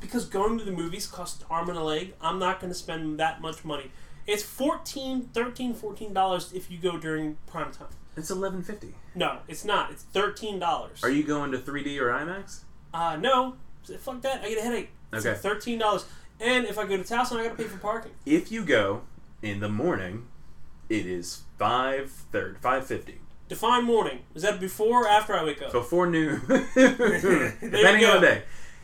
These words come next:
Speaker 1: There you go.
Speaker 2: Before noon,
Speaker 1: Yeah,
Speaker 2: it
Speaker 1: on
Speaker 2: is
Speaker 1: one of the two
Speaker 2: much
Speaker 1: days
Speaker 2: cheaper.
Speaker 1: that I'm off that I don't have something planned,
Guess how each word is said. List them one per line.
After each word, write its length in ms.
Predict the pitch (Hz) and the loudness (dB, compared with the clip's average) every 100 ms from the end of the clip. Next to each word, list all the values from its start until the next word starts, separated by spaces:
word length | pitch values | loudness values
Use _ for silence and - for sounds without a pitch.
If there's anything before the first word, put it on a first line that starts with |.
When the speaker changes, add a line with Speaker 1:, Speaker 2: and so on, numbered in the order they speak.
| - | -14
Speaker 1:
There 240 | 160 185 202 | -12 -8 -4
you 80 | |
go. 300 | 202 202 165 - - | -2 0 -2 -4 -6
Speaker 2:
Before 420 | 127 123 - 190 196 | -4 0 4 4 6
noon, 460 | 175 143 110 98 98 - | 6 4 2 -2 -6 -8
Speaker 1:
Yeah, 140 | - 196 | 0 4
Speaker 2:
it 60 | |
Speaker 1:
on 140 | 180 190 | 8 6
Speaker 2:
is 160 | - | 4
Speaker 1:
one 220 | - 180 220 | 0 4 4
of 80 | |
the 60 | 202 | 4
two 60 | 156 | 2
Speaker 2:
much 80 | 240 | 4
Speaker 1:
days 220 | 226 - | 6 6
Speaker 2:
cheaper. 60 | 196 | 4
Speaker 1:
that 100 | 196 | 0
I'm 140 | 190 | 0
off 280 | 170 175 175 - | 0 -2 -4 -6
that 80 | |
I 40 | 151 | -6
don't 220 | 151 165 | -4 -6
have 100 | 165 | -6
something 300 | 160 165 165 | -6 -8 -8
planned, 440 | 156 156 160 165 | -8 -6 -4 -6